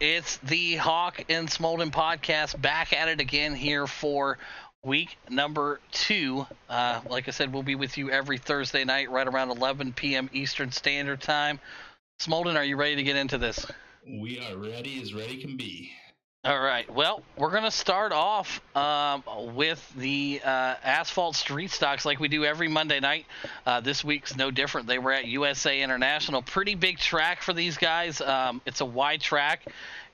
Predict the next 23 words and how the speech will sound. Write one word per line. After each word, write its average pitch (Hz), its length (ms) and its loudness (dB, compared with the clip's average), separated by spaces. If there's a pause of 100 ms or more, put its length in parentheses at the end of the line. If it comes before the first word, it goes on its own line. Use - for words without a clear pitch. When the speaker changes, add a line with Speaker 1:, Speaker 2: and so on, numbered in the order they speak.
Speaker 1:
and, 120 300 0
uh, 120 320 2 (160)
I 123 80 -4
mean, 123 160 -2
we 127 180 -2
quite, 156 380 -2
we 135 120 2
had 208 120 2
a - 20 -10
pretty 233 220 0
big 214 160 0
field 220 240 0
here 175 140 2
this 127 140 -2
morning. 143 220 0
We 147 80 -2
had 180 140 -2
thirteen 170 420 -2
drivers 151 480 -2
out 123 160 0
there 123 160 -2
toni-, 120 140 -2 (100)
uh, 120 300 0